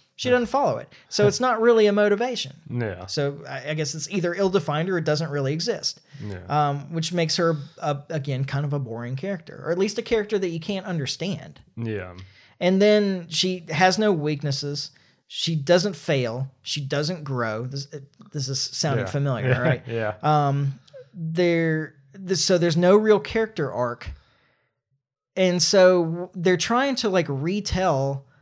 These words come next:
Speaker 1: in a lot of ways, the original Star Wars trilogy from the late seventies, early eighties.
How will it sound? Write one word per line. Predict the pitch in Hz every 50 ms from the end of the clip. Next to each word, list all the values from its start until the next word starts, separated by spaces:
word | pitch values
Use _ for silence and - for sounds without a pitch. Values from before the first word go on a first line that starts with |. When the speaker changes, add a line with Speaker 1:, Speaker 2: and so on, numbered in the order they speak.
| _ _ _ _ _ _ _ _ _ _ _
Speaker 1:
in | - 160 156 156
a | 147
lot | 147 147 143 139
of | 135
ways, | 131 131 123 123 123 120 123 - - - -
the | 160 160 147 143 139 135 - -
original | - 156 156 165 175 165 156 160 156 147 139
Star | 135 - - 151 147 147 135 123
Wars | 120 117 123 -
trilogy | - - 147 135 127 123 - 123 123 123 127 123 156 - _ _ _ _ _ _ _ _ _ _ _ _
from | - - - 147 131 127 123 127 123
the | 123 139 135
late | 135 131 123 -
seventies, | - 135 123 123 120 120 120 - 127
early | 117 117 110 110 127
eighties. | 170 190 170 147 135 135 131 -